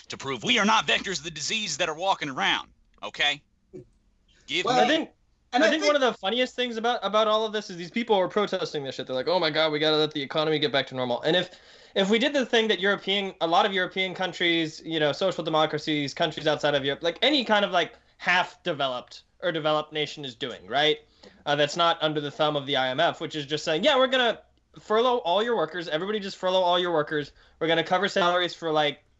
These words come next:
Speaker 3: at, like, sixty, eighty, a hundred percent, um, and furlough them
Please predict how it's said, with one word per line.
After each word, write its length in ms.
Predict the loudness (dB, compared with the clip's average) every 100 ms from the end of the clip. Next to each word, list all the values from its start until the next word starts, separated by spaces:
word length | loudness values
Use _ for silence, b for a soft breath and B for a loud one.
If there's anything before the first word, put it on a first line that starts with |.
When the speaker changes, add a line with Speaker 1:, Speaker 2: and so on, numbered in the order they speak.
| -4
Speaker 3:
at, 260 | -4 -4
like, 240 | -2 -2 -2
sixty, 540 | -4 -4 -4 -2 0 2
eighty, 240 | 2 4
a 80 | 4
hundred 240 | 2 0 -2
percent, 420 | -2 0 0 -2 _ b b b b 0
um, 580 | 4 6 6 4 0 -4 b b b -4
and 220 | -2 -2
furlough 300 | 0 2 4
them 320 | 4 2 0